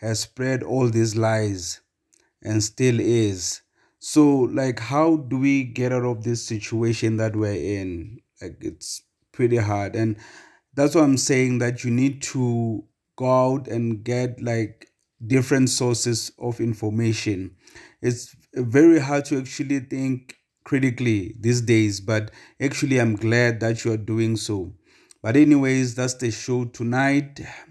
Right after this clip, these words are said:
I really hope you enjoyed it. I really hope you do follow. I'll have to see you another time tomorrow. Uh, not making a promise once again. I really hope you enjoy.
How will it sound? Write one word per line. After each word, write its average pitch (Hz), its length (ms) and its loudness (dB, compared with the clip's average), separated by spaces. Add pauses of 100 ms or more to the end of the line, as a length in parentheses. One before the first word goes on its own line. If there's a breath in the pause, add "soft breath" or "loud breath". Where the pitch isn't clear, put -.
(120)
I 113 140 -4
really 127 320 -2
hope 123 260 0
you 117 140 -2
enjoyed 123 420 -2
it. 131 280 -4 (560 soft breath)
I 110 60 -2
really 131 320 4
hope 120 340 2
you 117 100 -2
do 117 220 -4
follow. 131 580 0 (540 soft breath)
I'll 110 180 -4
have 117 240 0
to 117 140 -6
see 127 220 2
you 123 100 4
another 117 320 2
time 113 380 0
tomorrow. 127 720 0 (440)
Uh, 110 220 -4
not 123 180 0
making 120 360 2
a 101 60 0
promise 110 440 0
once 107 200 0
again. 110 540 0 (640)
I 110 100 -2
really 120 420 4
hope 113 260 2
you 110 100 2
enjoy. 98 600 -4